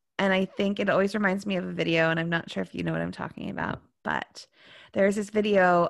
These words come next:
of, it's a British comedy thing. And it's, like, basically the Nazis who are like, "We're the good guys." And then they're like, they look at each other and they're like, "Look at your hat.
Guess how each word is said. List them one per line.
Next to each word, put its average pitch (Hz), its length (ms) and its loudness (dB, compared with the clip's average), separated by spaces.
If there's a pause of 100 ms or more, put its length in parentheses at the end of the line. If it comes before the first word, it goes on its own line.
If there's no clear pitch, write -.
of, 160 400 2 (140)
it's 180 160 -6
a 190 140 -2 (100)
British 160 400 -2 (460)
comedy 147 640 -2 (260)
thing. 143 500 -4 (500)
And 175 360 2 (300)
it's, 202 300 -4 (120)
like, 208 140 -2 (100)
basically 208 360 0
the 226 100 4
Nazis 208 800 2 (120)
who 185 100 0
are 175 100 4
like, 185 160 4
"We're 311 140 4
the 359 80 4
good 359 200 2
guys." 220 600 4 (800)
And 226 180 6
then 226 320 6
they're 226 180 6
like, 208 200 4
they 208 100 4
look 208 200 2
at 247 60 2
each 226 160 0
other 196 240 6
and 185 120 4
they're 185 80 6
like, 196 240 4
"Look 302 120 -2
at 359 60 0
your 311 160 4
hat. 285 360 4